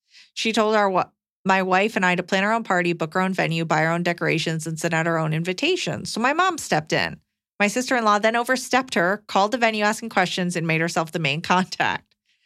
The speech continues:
So I texted her and said, "Hi." Apparently, cake was gonna be included with my mom's original quote on the cost of the party. I believe outside dessert would cost a plating fee per person. Not sure.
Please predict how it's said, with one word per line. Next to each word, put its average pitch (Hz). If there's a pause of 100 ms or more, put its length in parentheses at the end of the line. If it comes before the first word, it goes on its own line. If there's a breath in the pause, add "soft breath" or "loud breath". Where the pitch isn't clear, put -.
(140)
So -
I 311
texted 320
her -
and 180
said, 220
"Hi." 359 (360)
Apparently, 294
cake 285
was 294
gonna 214
be 202
included 202
with 190
my 180
mom's 180
original 175
quote 254
on 190
the 160
cost 156
of 185
the 208
party. -
I -
believe 214
outside 226
dessert 175
would 165
cost 151
a -
plating 220
fee 165
per 175
person. 226
Not 214
sure. 196